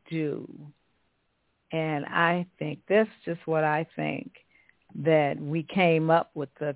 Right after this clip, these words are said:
covid nineteen, and a lot of people ended up dying, I think, just because someone wanted to know what would happen if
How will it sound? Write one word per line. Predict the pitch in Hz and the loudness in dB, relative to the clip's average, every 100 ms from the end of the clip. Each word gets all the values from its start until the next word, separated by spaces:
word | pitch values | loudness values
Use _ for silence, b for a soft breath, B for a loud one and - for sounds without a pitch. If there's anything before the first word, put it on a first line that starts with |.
| - | -2
covid | 170 151 147 - | 0 0 -2 -2
nineteen, | 156 151 151 147 147 160 147 139 143 | -2 -2 -2 -4 -8 -6 -4 -6 -6
and | - 143 | -6 -6
a | 139 | -4
lot | 139 151 180 | 0 4 4
of | 190 | 2
people | - 151 - 139 135 - | -6 -8 -6 -8 -8 -4
ended | 156 151 147 143 | -2 0 2 2
up | 135 131 180 _ _ 151 | 0 -2 -12 _ _ 0
dying, | 147 170 98 104 - - - _ _ - | 2 4 2 0 -4 -10 -16 _ _ -8
I | 147 - | -8 -4
think, | 156 151 - | -4 -4 0
just | 160 147 - | 0 0 -4
because | 147 175 151 151 - | -2 2 4 2 0
someone | - 165 170 151 147 139 147 - | 0 2 0 -2 -2 -2 -8 -10
wanted | 147 147 160 151 143 - | -4 2 4 4 0 -4
to | 156 | -6
know | 151 151 160 139 131 143 - _ _ _ _ _ _ _ _ _ _ _ | -2 4 4 4 2 -4 -12 _ _ _ _ _ _ _ _ _ _ _
what | 175 175 151 | 2 2 0
would | 165 | -6
happen | 175 190 165 160 - - - - 147 _ _ _ _ _ _ _ _ _ _ _ _ _ _ _ _ _ _ _ _ | -6 -4 -4 -6 -10 -12 -12 -16 -20 _ _ _ _ _ _ _ _ _ _ _ _ _ _ _ _ _ _ _ _
if | 160 | -8